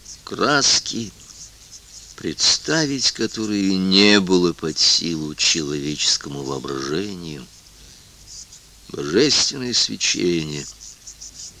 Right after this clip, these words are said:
наполнило не только дыру, но его мозг,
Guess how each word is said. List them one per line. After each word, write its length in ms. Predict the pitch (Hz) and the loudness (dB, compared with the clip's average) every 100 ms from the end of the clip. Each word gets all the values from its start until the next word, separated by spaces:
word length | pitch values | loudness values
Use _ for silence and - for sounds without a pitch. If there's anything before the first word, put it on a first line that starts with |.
| - - | -20 -12
наполнило 880 | 78 78 - 85 85 80 80 80 73 | -8 -8 -4 0 0 0 -4 -10 -12
не 120 | 73 | -4
только 320 | 104 107 113 | -2 -2 -6
дыру, 400 | 107 104 117 101 - - - - - - - - - - - - - - | -8 -6 -6 -8 -12 -20 -20 -20 -20 -18 -18 -18 -20 -20 -20 -20 -20 -12
но 100 | 71 | -10
его 200 | 71 71 | -8 -8
мозг, 840 | 71 73 113 127 - - - - | -6 -4 -4 -2 -4 -4 -12 -16